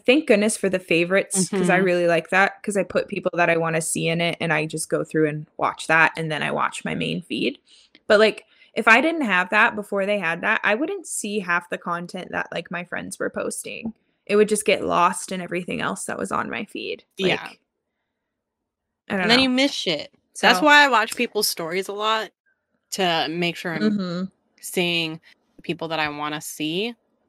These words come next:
Speaker 2: I'm just, ugh.
Speaker 1: What do you, yep.
Speaker 2: It's
Speaker 1: Even stories show up funny to me, like, who shows up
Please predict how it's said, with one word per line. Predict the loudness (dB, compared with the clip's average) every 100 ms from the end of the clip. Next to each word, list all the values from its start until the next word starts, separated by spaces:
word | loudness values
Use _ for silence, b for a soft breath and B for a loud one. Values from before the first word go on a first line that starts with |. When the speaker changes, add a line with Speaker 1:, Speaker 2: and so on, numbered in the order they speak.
| _ _ _ _ _ _ _ _ _ _ 0
Speaker 2:
I'm | 4 4 2
just, | -2 -6 -6 -12 -14 _ -8
ugh. | -6 -8 _ _ 0
Speaker 1:
What | 0
do |
you, | 0 -4 -4
yep. | 4 6 6 2 _ -6
Speaker 2:
It's | -6 -8 _ -16 4
Speaker 1:
Even | 8 8
stories | 6 6 6 6 4 2 -2
show | -2 -2
up | -2 -4
funny | -6 -6 -6 -10
to | -8
me, | -8 -6
like, | -8 -6
who | -4 -4
shows | -2 -2 -2
up | -4 -6